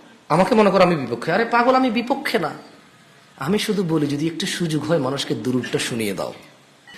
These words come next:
যদি তোমার কাছে সুযোগ থাকে দশজন মানুষের সামনে কথা বলার, তাহলে আল্লাহর নবীর পক্ষ থেকে একটা হাদিস বলে দাও। যদি তোমার কাছে গাওয়ার কোনো সুযোগ থাকে তাহলে দুরূদটাকে গাও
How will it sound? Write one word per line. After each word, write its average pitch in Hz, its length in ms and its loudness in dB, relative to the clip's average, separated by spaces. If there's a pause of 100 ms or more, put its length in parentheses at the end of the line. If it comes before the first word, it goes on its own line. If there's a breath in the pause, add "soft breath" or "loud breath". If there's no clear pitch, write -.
(120)
যদি 147 160 0
তোমার 180 280 6
কাছে 180 200 0
সুযোগ 175 380 2
থাকে 165 320 0
দশজন 147 400 2
মানুষের 151 300 0
সামনে 156 340 0
কথা 143 220 0
বলার, 113 220 0 (500 loud breath)
তাহলে 156 180 4
আল্লাহর 151 220 6
নবীর 135 200 2
পক্ষ 139 200 -4
থেকে 165 120 -2
একটা 147 140 -4
হাদিস 131 360 -6
বলে 92 180 -6
দাও। - 180 -14 (520)
যদি 175 160 2
তোমার 214 260 8
কাছে 226 180 6
গাওয়ার 214 560 10
কোনো 214 240 4
সুযোগ 214 440 0
থাকে 175 200 2
তাহলে 160 300 2
দুরূদটাকে 160 600 2
গাও 175 440 -2